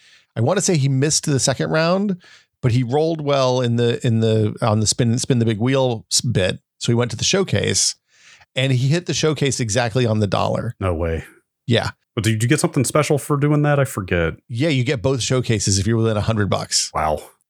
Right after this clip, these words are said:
Speaker 1: And they thought he cheated.
Speaker 2: Uh-huh.
Speaker 1: They thought he was cheating. They thought he had, like, somebody on the inside or something like that. So they never aired the episode. It was right after Drew Carey took over. And, and, like, when they talked to Drew Carey about it, Drew Carey was like, "Look, I, I took over this thing that had been running for sixty years or fifty years or something.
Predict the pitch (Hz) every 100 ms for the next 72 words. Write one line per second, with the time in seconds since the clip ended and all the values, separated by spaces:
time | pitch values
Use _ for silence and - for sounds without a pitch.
0 | _ 147 139 131 175 139 104 120 98 85
1 | - - 98 98 87 87 _ _ _ 123
2 | 131 131 113 98 - 104 101 101 123 123
3 | 117 113 113 113 104 104 110 104 - 95
4 | 95 101 110 98 98 92 110 95 - 113
5 | 120 131 131 117 107 107 - 101 101 113
6 | 143 151 139 117 127 127 131 120 107 104
7 | 98 98 98 90 _ - _ - - -
8 | 117 113 113 139 123 123 123 123 123 139
9 | 139 147 139 127 160 147 107 98 101 120
10 | 135 123 107 - 107 - 110 110 - -
11 | 113 127 139 113 110 - 120 110 104 104
12 | 104 104 101 101 - - 101 98 95 92
13 | 110 90 98 101 98 95 90 95 92